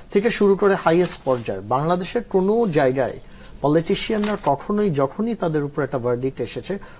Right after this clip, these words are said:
কখনোই বলেনি কেউ যে এটা rule of law-র একটা এক্সাম্পল। দেখেন,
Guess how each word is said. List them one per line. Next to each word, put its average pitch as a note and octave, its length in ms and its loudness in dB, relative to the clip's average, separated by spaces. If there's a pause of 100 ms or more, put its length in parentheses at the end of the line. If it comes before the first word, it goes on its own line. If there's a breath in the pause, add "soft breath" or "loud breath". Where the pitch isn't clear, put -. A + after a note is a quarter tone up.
কখনোই A3 380 0
বলেনি D#3 520 2
কেউ A2+ 280 -2 (340 loud breath)
যে D3 80 2
এটা D#3+ 160 4
rule D#3 260 6
of D#3+ 280 2
law-র D3 260 4
একটা F#3 400 0 (340 soft breath)
এক্সাম্পল। B2+ 540 -2
দেখেন, A3 200 4